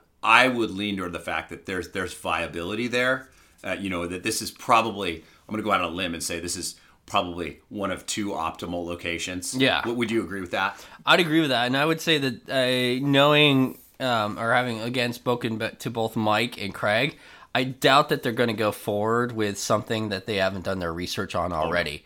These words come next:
Speaker 1: No.
Speaker 2: I mean, th-, there's probably been some significant hours put into researching and, and doing whatever they need to do with this location, um, from environmental to,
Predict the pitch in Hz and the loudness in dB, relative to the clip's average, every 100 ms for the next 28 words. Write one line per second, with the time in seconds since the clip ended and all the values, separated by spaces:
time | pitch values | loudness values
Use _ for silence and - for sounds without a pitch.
0 | - 78 62 127 135 127 131 135 143 156 | -14 -12 -2 0 4 4 4 2 2 2
1 | - 156 151 147 139 123 117 113 113 123 | 0 2 4 4 0 2 2 0 -2 -4
2 | 110 - 113 117 110 104 113 - 87 87 | -4 -2 0 0 -4 -8 -8 -6 -6 -4
3 | 85 - - 110 98 90 92 95 95 104 | -6 -8 -12 -8 -8 -6 -6 -6 -6 -8
4 | 101 101 95 87 90 - - _ 98 104 | -6 -8 -8 -8 -12 -16 -20 _ -4 0
5 | 107 104 101 107 110 98 95 98 95 95 | 0 0 2 2 0 -2 0 -2 -2 -4
6 | 92 87 92 90 - 98 - 104 101 104 | -4 -4 -4 -6 -4 -4 -2 -4 -4 -4
7 | 90 87 90 - - _ _ - 104 90 | -6 -8 -12 -18 -20 _ _ -14 -6 -4
8 | 80 85 69 - 117 90 90 90 - - | -4 -8 -14 -6 -4 -2 -4 -10 -16 -18
9 | 101 82 104 95 101 101 107 107 101 98 | -12 -8 -6 0 2 2 0 -2 -4 -6